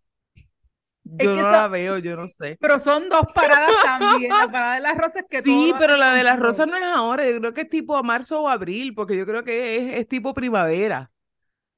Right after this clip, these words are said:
Speaker 2: Mm.
Speaker 1: No es ahora. La parada de las rosas no es ahora.
Speaker 2: Ah, ok, yo
Speaker 1: Pero,
Speaker 2: pensé,
Speaker 1: pero
Speaker 2: pensé que
Speaker 1: eso,
Speaker 2: era para
Speaker 1: entonces
Speaker 2: Navi-, yo pensé que era para Navidad.
Speaker 1: No, no es para Navidad, no, no, no, la parada de las rosas no es para ahora.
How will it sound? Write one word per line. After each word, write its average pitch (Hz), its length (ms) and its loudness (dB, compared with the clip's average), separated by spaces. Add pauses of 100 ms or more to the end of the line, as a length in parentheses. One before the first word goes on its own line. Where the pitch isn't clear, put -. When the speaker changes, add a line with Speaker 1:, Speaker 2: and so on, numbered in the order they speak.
(340)
Speaker 2:
Mm. 202 260 -6
Speaker 1:
No 214 260 0
es 254 180 -6
ahora. 170 560 -4 (200)
La 185 200 -6
parada 202 300 0
de 233 80 -2
las 269 160 -4
rosas 277 360 -6
no 208 180 -6
es 208 160 -8
ahora. 165 540 -4 (180)
Speaker 2:
Ah, 214 280 -6
ok, 214 180 -14
yo 190 140 -12
Speaker 1:
Pero, 240 340 2
Speaker 2:
pensé, - 20 -4
Speaker 1:
pero 180 260 0
Speaker 2:
pensé 156 100 -4
que - 80 -14
Speaker 1:
eso, 226 80 -2
Speaker 2:
era 208 80 -4
para 202 180 -8
Speaker 1:
entonces 180 220 -2
Speaker 2:
Navi-, 185 180 -20 (160)
yo 190 120 -14
pensé 196 220 -16
que 214 80 -10
era 214 160 -6
para 208 200 -8
Navidad. 196 560 -12 (180)
Speaker 1:
No, 190 420 -2
no 220 60 -2
es 214 60 -8 (100)
para 233 200 -2
Navidad, 196 460 -4
no, 170 200 -8
no, 165 120 -10
no, 165 200 -6
la 160 100 -6
parada 160 360 -2
de 202 140 -6
las 208 140 -4
rosas 214 300 -6
no 180 80 -8
es 170 60 -10
para 175 220 -2
ahora. 131 380 -6